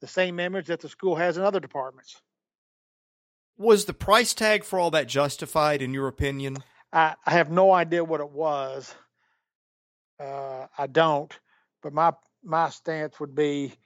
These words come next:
Speaker 1: I don't know what it cost. It, I don't think it was anything spectacular. I, I, like I say, I cannot speak. I've never seen a bill. But that's not the issue. The issue is the standards that you have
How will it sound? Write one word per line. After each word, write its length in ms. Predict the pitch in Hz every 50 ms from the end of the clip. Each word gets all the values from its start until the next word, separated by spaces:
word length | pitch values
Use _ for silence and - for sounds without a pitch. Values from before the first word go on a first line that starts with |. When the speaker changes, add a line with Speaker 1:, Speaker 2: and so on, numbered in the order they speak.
| _ _ _ _ _ _ _ _ -
Speaker 1:
I 80 | 147 151
don't 120 | 151 143
know 60 | 139 135
what 200 | 135 151 147 139
it 100 | 139 -
cost. 400 | - 156 151 143 135 - - 139
It, 80 | 127 127 _ - -
I 140 | 143 135 139
don't 220 | 139 131 127 _
think 200 | - 147 135 -
it 40 | 135
was 300 | 127 120 107 - - - _ _ -
anything 340 | 170 147 135 - 143 139 131
spectacular. 760 | - - - 127 - - 156 147 143 135 - - 139 135 135
I, 260 | 131 135 131 135 151 -
I, 120 | 135 135
like 120 | 123 - -
I 20 |
say, 100 | - 151
I 80 | 135 131
cannot 300 | - 156 151 151 143 -
speak. 240 | - - 160 143 139
I've 80 | 143
never 140 | 143 147 139
seen 200 | - - 160 139
a 40 | 131
bill. 460 | 127 143 151 156 147 135 131 - - _ _ _ _ _ - _ _ _ _ _ _ _ _ _ _ _ _ _ -
But 80 | 156 -
that's 160 | 226 208 -
not 140 | 254 190 -
the 160 | 160 175 190
issue. 360 | 170 - - 139 123 113 110 _ -
The 120 | 147 170
issue 280 | 202 190 - 220 196 190
is 160 | 190 180 139
the 80 | 143 135
standards 500 | - - - 165 170 175 170 156 131 135
that 180 | 139 - -
you 60 | 135 120
have 460 | 127 139 135 123 120 117 113 -